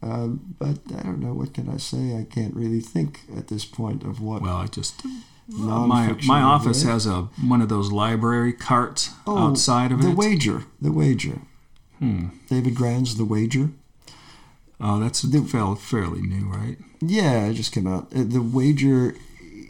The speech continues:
Speaker 1: is not about a bit. It's just the name of a ship and this is about, uh, you know, the shipwreck and how they live and so
Speaker 2: Hmm.
Speaker 1: on, and it's pretty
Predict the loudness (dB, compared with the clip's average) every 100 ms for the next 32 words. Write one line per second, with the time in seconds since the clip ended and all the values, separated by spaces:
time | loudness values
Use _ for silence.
0 | -20 -20 -18 -10 -8 -4 -4 -2 0 0
1 | 0 -2 0 2 2 0 -6 -4 -2 0
2 | 0 0 0 2 2 2 0 -2 -2 0
3 | 0 0 -10 _ _ _ -2 2 2 2
4 | 0 0 -2 -2 -2 -2 -6 -8 -8 -6
5 | -8 -10 -8 -6 -4 -4 -6 -4 -4 -2
6 | -2 -2 -6 -8 -4 -2 0 -2 -2 -2
7 | -2 -2 -2 0 2 2 0 -2 -2 -2
8 | -4 -6 -10 -12 -8 -8